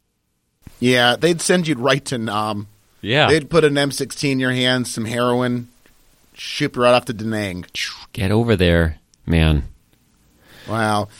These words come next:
Speaker 1: Well, so much to talk about. Night at the Museum three, it's really great when you watch a trilogy that climaxes in a middling, watchable comedy that feels like a triumph after
Speaker 2: So
Speaker 1: two,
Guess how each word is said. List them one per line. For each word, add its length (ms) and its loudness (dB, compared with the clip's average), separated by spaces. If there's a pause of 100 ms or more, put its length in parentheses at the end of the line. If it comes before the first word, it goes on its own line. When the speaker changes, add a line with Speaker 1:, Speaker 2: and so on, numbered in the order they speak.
(120)
Speaker 1:
Well, 140 4
so 200 2
much 200 2
to 40 -8
talk 320 0
about. 200 0
Night 160 0
at 80 -6
the 80 -8
Museum 400 -2
three, 480 -2 (280)
it's 200 -2
really 220 -4
great 260 0
when 100 -4
you 100 0
watch 240 2
a 40 -8
trilogy 500 -2
that 140 -4
climaxes 680 0
in 140 -2
a 120 -2
middling, 440 0
watchable 480 0
comedy 460 0
that 180 -4
feels 220 -4
like 120 -4
a 60 -12
triumph 480 -4
after 280 -10
Speaker 2:
So 200 6
Speaker 1:
two, 120 10